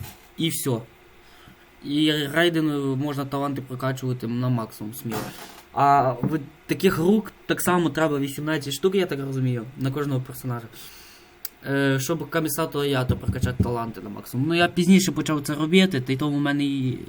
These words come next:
і менше. І, кстати, а це теж рахується з тої частини? Блін, я просто не дуже питаю. Типа, теж дається там, з, е, і там, де б'ється проти Райдена? Ну, скоріш всього.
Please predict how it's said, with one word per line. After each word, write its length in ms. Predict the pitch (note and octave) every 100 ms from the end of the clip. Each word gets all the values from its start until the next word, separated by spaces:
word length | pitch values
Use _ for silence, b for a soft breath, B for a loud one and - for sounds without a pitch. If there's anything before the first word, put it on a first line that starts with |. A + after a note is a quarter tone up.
| - -
і 40 | - - - - -
менше. 460 | C3+ A#2+ A2 - - - - - - B B B B A#2+
І, 20 | A#2 - -
кстати, 380 | - D#3 B2+
а 80 | B2+
це 140 | B2+ C3+
теж 240 | D3+ D#3+
рахується 600 | F#3+ G3 G#3 G3 D3+ C3+
з 40 |
тої 240 | B2+ C#3 B2+
частини? 360 | B2+ B2+ A#2+ A#2 A2+
Блін, 340 | A2+ A#2 A#2+
я 160 | C3 C3+
просто 340 | C3 C3+ -
не 120 | C#3
дуже 240 | B2+ B2 A#2+ -
питаю. 280 | - - - B2+ B B -
Типа, 260 | C#3 C#3 C#3
теж 200 | E3 F3+ A3 F#3
дається 420 | D3 D3+ C#3 C#3
там, 260 | B2+ A#2+ G#2 - -
з, 180 | A#2+ B2+
е, 540 | - B2 B2+ B2+ B2 A#2+
і 100 | B2 - -
там, 160 | B2+
де 80 | C3
б'ється 360 | B2+ B2 B2 B2
проти 280 | B2+ B2 B2+
Райдена? 320 | B2 G#2+ A2+
Ну, 100 | C3
скоріш 200 | B2+ D3
всього. 360 | C#3 - B2+ G#2+